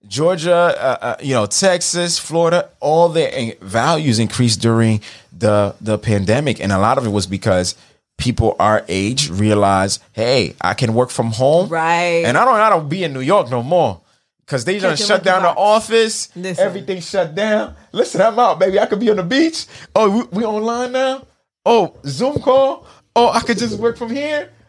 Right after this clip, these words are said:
Speaker 1: Oh, yeah, I'm outta here.
Speaker 2: Right.
Speaker 1: I'm outta here. I could be on the beach. I could do this. I could do that. Everybody's out. Everyone started going down south. So now, if you had a hundred and twelve percent increase
Speaker 2: Right.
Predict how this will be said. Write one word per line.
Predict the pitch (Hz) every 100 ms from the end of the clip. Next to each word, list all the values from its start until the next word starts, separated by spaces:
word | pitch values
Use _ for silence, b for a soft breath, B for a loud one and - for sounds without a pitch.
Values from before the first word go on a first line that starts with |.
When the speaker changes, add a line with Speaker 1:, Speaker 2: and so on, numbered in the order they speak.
| _
Speaker 1:
Oh, | 269 262
yeah, | 233 214 247
I'm | 220 269
outta | 262 285
here. | 226 196 127
Speaker 2:
Right. | - 156 151 143 -
Speaker 1:
I'm | 202 214
outta | 247 269
here. | 220 180
I |
could | 180
be | 165
on | 185
the | 170
beach. | 240 285 294 B B
I | 143
could | 156
do | 156
this. | 196 247 254 - b
I | 127
could | 143
do | 139 160
that. | 208 226 214 _ _ _ _ _ -
Everybody's | 127 110 101 98 113
out. | 175 151 80 - _ _ _
Everyone | 113 104 104 104
started | 101 95 90
going | 101 87
down | 87
south. | 85 - - - - - b b b b
So | - 95
now, | 107 185 170 123 117 - - _ _ _ _ _ _ _ - -
if | 117 170
you |
had | -
a | -
hundred | 123 147 123
and | 95
twelve | - 113 101 - _ _
percent | 98 - 127 113 -
increase | 117 113 - 98 87 - -
Speaker 2:
Right. | 113 90